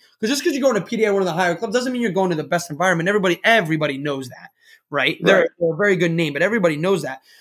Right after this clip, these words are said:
Speaker 1: So that's the problem. And what should N J Soccer do? N J Soccer should be like, "No, dude, like, like, no, like, there's too many clubs in that, in that area. You have to find a way to, um,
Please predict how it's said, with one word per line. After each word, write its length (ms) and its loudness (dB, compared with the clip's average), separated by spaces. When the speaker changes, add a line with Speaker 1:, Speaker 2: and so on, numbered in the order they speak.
Speaker 1:
So 400 0
that's 280 -2
the 80 -4
problem. 260 0
And 120 -8
what 200 0
should 120 0
N 140 2
J 120 2
Soccer 380 0
do? 280 2
N 120 2
J 80 0
Soccer 240 -2
should 100 -4
be 80 2
like, 160 0
"No, 220 0
dude, 240 -4
like, 240 -2
like, 220 -2
no, 240 2
like, 140 -2
there's 160 -6
too 160 0
many 160 2
clubs 500 0
in 240 0
that, 320 0
in 140 -2
that 180 0
area. 460 -2
You 160 2
have 180 -2
to 80 2
find 320 0
a 60 4
way 380 0
to, 600 -4
um, 680 -2